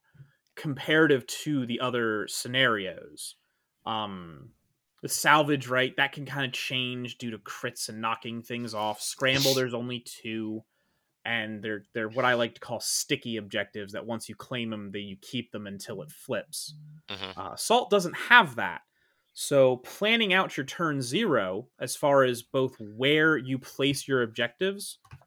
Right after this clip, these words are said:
Speaker 1: where you place your rocks, and then in turn placing your ships, so you can have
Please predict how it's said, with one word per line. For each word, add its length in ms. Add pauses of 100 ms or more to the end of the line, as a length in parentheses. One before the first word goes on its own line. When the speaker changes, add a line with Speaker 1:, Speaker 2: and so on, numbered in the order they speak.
(440)
Speaker 1:
where 460
you 200
place 460
your 140
rocks, 720 (840)
and 320
then 240
in 220
turn 560
placing 480
your 120
ships, 720 (380)
so 160
you 140
can 140
have 680